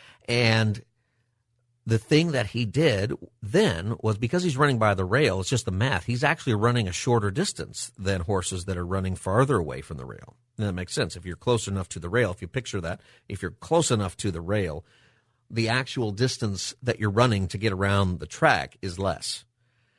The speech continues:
And if you're further away, the distance that you're running is greater. So one of the goals is to run closer to the rail, and he, he did that. He was successful. And that's a thought that I've had for our life. You know, if you're feeling like you're just behind and you're busy,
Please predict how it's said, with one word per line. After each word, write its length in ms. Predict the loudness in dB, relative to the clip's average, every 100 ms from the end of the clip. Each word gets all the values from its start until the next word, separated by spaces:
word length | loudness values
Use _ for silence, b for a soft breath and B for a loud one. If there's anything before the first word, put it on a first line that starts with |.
| _ _
And 140 | -2 0
if 80 | 0
you're 80 |
further 380 | 0 4 6 6
away, 320 | 2 2 0
the 100 | -2
distance 380 | -2 -2 -2 -2
that 200 | -2 -4
you're 80 | -4
running 460 | -2 -4 -4 -6 -6
is 400 | -6 -6 -6 -8
greater. 480 | -2 0 0 -4 -12
So 200 | -6 -4
one 320 | -4 -2 -2
of 60 | -2
the 80 | -2
goals 460 | 0 0 0 -6
is 160 | -8 -8
to 120 | -6
run 200 | -6 -6
closer 320 | -4 -6 -8
to 160 | -10 -10
the 80 | -6
rail, 260 | -4 -4
and 80 | -6
he, 300 | -6 -8 -10
he 160 | -12 -12
did 240 | -8 -8
that. 160 | -8 -10
He 100 | -8
was 140 | -8
successful. 640 | -8 -8 -8 -10 -12 -20 -20 _ b b b b b b
And 160 | 0
that's 140 | 2 2
a 80 | 2
thought 300 | 4 4 4
that 100 | 2
I've 160 | 4
had 200 | 4 4
for 220 | 4 4
our 220 | 4 4 4
life. 420 | 4 4 2 -4
You 80 | -4
know, 140 | -2
if 120 | -2
you're 140 | -2 -2
feeling 340 | 0 0 2
like 220 | 0 0
you're 120 | -2
just 200 | -2 -2
behind 500 | -2 -2 0 0 0
and 120 | -2 -2
you're 140 | -4
busy, 600 | -4 -2 -2 -2 -10 _